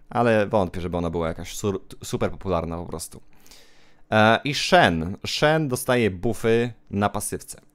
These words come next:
Wytrzymałość tarczy zwiększona o dziewiętnaście na ostatnim poziomie i do tego jeszcze,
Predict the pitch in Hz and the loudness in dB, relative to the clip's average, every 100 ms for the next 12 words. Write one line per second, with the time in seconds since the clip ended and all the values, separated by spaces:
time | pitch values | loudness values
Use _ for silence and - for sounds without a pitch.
0 | - 110 123 127 127 - 117 - 117 110 | -12 -10 -2 -2 0 0 -2 -2 -4 -2
1 | 104 104 - 101 98 95 - 95 92 - | -4 -4 -2 0 0 -2 0 0 0 -2
2 | 95 113 113 - 101 - - 101 95 - | -6 -4 -4 -4 -6 -6 -6 -4 -6 -12
3 | - _ _ 98 98 95 - - 87 101 | -20 _ _ -4 -4 -4 -6 -6 -6 0
4 | 135 147 151 135 _ _ 147 127 117 117 | 2 2 -2 -6 _ _ -2 0 0 0
5 | 104 104 107 - 107 104 | 0 0 0 0 2 0